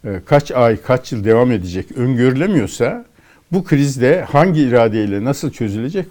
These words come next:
o öngörülemiyor. Çünkü kuralı uygulayamıyorsunuz. Kural yüz elli sekizinci madde,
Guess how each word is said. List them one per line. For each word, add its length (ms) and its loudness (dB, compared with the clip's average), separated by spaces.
o 220 2
öngörülemiyor. 760 -2
Çünkü 340 -6
kuralı 340 -2
uygulayamıyorsunuz. 1120 -6
Kural 380 0
yüz 200 -4
elli 180 -2
sekizinci 460 -8
madde, 480 -6